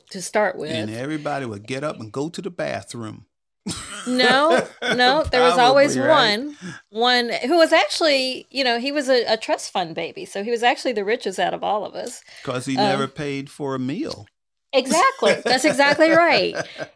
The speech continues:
Speaker 1: And, and, and so he, he's the one that would just,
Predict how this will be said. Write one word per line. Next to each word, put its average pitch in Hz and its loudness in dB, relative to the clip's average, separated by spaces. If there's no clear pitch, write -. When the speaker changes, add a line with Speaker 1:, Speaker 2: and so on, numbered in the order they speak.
Speaker 1:
And, 254 2
and, 240 0
and 262 0
so 254 2
he, 320 -2
he's 311 -4
the 339 4
one 285 0
that 247 0
would 233 2
just, 240 -2